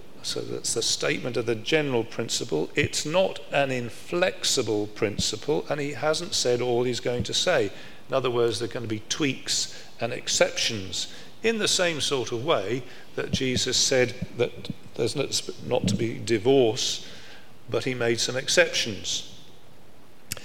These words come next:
or he made an exception in one of the Gospels. So let me say this is a general principle,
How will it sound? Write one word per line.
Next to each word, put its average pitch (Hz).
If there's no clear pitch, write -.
or 104
he 104
made 107
an 117
exception -
in 110
one 107
of 101
the 107
Gospels. -
So 113
let 160
me 190
say 165
this 156
is 147
a 135
general 156
principle, 110